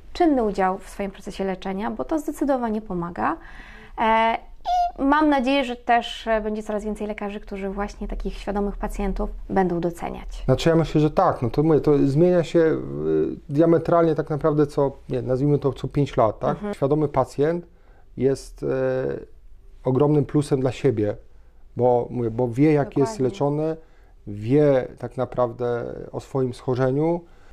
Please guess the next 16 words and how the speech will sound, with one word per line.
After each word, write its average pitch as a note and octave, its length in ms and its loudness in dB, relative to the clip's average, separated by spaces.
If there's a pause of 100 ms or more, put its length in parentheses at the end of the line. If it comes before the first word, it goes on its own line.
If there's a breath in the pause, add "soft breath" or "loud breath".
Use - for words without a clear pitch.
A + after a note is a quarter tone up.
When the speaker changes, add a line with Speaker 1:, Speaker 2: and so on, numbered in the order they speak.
Speaker 1:
Ma A#3 100 -6
prawo B3 240 0
Speaker 2:
Wie-, F3 60 8
Speaker 1:
decydować, F#3 680 -2
Speaker 2:
ma E3 100 2
praco-, F#3+ 160 4
Speaker 1:
współdecydować. F3+ 720 0
Speaker 2:
ma B2 120 4
pa-, E3 160 2
ma C#3+ 200 2
prawo D3 320 2
współdecydować C3 920 -2
o A#2+ 200 0
ścieżkach - 520 -4
leczenia. B2 500 -2
Speaker 1:
Mhm. G3 300 -12